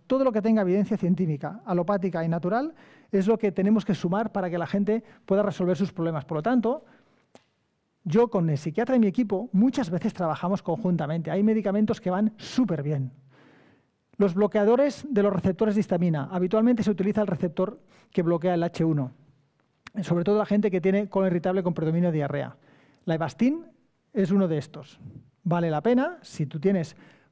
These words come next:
problemas del receptor H uno, la gente que tiene problemas de histamina con el receptor H uno muy activo, ¿dónde diríais que tiene problemas? ¿Está en el útero? Sí. ¿Está en el intestino? También. ¿Y en la piel? También.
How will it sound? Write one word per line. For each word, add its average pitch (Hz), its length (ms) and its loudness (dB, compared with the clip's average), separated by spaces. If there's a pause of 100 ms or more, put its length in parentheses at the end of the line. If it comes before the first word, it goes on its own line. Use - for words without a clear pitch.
problemas 185 360 2
del 165 140 0
receptor 160 360 0
H 196 200 0
uno, 240 280 2 (440)
la 170 100 -4
gente 226 200 2
que 240 60 0
tiene 247 120 2
problemas 226 240 4
de 196 40 -2
histamina 190 400 0
con 185 120 0
el 175 40 0
receptor 180 340 -2
H 196 200 -2
uno 165 220 2
muy 160 180 0
activo, 220 460 -4 (320)
¿dónde 208 200 4
diríais 202 360 0
que 190 100 -4
tiene 175 240 0
problemas? 147 480 -4 (100)
¿Está 180 220 -2
en 226 80 4
el 185 240 2
útero? 247 320 0 (540)
Sí. 160 340 -2 (360)
¿Está - 160 -2
en 214 40 4
el 226 60 4
intestino? 226 500 0 (120)
También. 160 500 0 (200)
¿Y 190 60 0
en 175 60 2
la 165 80 -2
piel? 233 200 0
También. 196 400 2